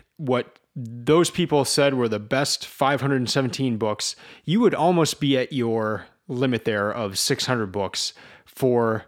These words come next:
that fifty years. And that's just some list, eh, that only reflects Western books.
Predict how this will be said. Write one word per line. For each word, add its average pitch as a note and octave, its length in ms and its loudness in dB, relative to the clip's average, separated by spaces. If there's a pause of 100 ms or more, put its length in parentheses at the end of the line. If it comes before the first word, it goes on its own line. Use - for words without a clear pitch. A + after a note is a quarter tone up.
(120)
that A2 300 -4
fifty - 340 -6
years. G2+ 540 -4 (840)
And C#3+ 180 2
that's G3+ 200 4
just D#3 280 4
some D3+ 440 4 (200)
list, C#3+ 560 0
eh, D3 220 2
that C3 260 2
only D#3+ 260 4
reflects - 680 0
Western C3+ 360 0
books. F2+ 360 -8